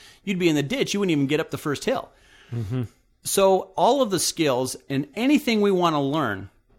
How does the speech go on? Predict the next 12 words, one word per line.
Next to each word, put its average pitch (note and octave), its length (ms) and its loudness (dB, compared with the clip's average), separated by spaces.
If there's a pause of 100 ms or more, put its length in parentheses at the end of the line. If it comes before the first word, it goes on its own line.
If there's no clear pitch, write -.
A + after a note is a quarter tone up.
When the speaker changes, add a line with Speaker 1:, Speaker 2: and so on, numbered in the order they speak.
(540)
Speaker 1:
the, C#3 80 -2
there's A#2+ 320 0
basic F#3+ 360 0
skills, F3 480 2
there's B2+ 260 -4
intermediate D#3 560 0
skills, C#3+ 280 -2
there's C3+ 140 -2
advanced B2+ 360 -4
skills, A#2 240 -6
et G#2 80 -12
cetera. - 340 -6